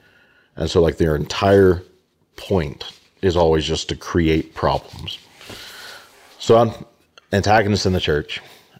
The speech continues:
Jesus Loves the Little Children by Daniel Hyde, which was one of the most encouraging and warm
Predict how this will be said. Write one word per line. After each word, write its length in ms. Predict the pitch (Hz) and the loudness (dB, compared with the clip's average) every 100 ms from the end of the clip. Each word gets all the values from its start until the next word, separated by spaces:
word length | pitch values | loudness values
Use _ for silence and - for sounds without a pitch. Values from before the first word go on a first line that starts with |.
| _ _ 101 | _ _ -10
Jesus 520 | 87 120 131 135 - | 2 2 4 2 4
Loves 380 | 120 113 98 - | 4 2 0 -10
the 180 | - 101 | 0 2
Little 260 | 101 110 | 4 4
Children 500 | 107 98 90 98 131 - _ _ _ _ _ - | 4 2 2 0 -2 -10 _ _ _ _ _ -20
by 600 | 85 87 82 82 82 80 - _ _ | -4 -2 -2 -2 -4 -6 -12 _ _
Daniel 340 | 98 95 104 | 2 4 4
Hyde, 400 | 92 92 76 90 110 _ _ _ _ _ _ _ _ | 2 0 0 -2 -6 _ _ _ _ _ _ _ _
which 260 | 90 - | -4 -2
was 520 | 92 87 80 - - - _ _ _ | 0 2 0 -4 -10 -16 _ _ _
one 200 | - 101 | 0 2
of 140 | 101 90 | 4 4
the 460 | 90 87 82 78 85 _ _ _ _ | 4 4 0 -2 -8 _ _ _ _
most 280 | 90 87 - | 0 2 0
encouraging 1000 | 82 - 98 98 90 82 87 85 80 82 | -2 0 4 6 4 2 -2 0 -2 -6
and 360 | - 80 73 73 | -4 -2 -2 -6
warm 680 | 82 82 92 92 92 87 | -4 0 2 4 4 2